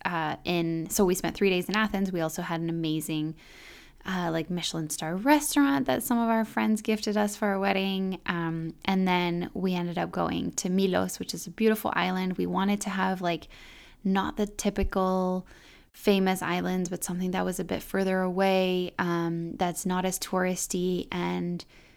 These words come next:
yeah, just, like, kinda secluded. And that's what we did. And it was beautiful. And it was like, I was, you know, messaging the people when we were going to this, uh, hotel that we went to. And I was like, "We're gonna be there for our honeymoon." And,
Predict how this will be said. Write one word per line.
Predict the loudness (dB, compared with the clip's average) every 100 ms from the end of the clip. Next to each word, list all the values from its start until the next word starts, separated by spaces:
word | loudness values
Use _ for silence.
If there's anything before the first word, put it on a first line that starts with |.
| _ 0
yeah, | 4 4
just, | 2 -2 -2
like, | -4 -6 _
kinda | -2 0 2
secluded. | 0 0 4 6 6 4 2
And | 0 0
that's | 0
what | 2
we | 2
did. | 2 2
And |
it | 2
was | 0
beautiful. | -4 -10 -4 2 6 6 6 2 -2 0 0 -4 _ _ _ _ _ _ -20 -20 -6 2
And | 4 6 4 4 4 2 -4 -8 -20 -20 -20 -10 0
it | 2
was | 4 2 2
like, | 0 0 -4 -12 -16 _ _ _ -4
I | -2
was, | 0 -2 -4 -8 -10 -2
you | 2
know, | 2 0 -2 0
messaging | 2 2 0 0 0
the | 0
people | 0 0
when | 0 0
we |
were | -2
going | -2 -2 -2
to | -2
this, | -2 -4 -6 -10 -8
uh, | -6 -6 -6 -8 -14 -12
hotel | -6 -4 -2 -2
that | -2
we | 0
went | 4 4
to. | 4
And | 0
I | 0
was | -2
like, | -4
"We're | -2
gonna | 0 0
be | 0
there | 0 -2
for | -2
our | -4
honeymoon." | 2 4 6 6 4 4 6 6
And, | 4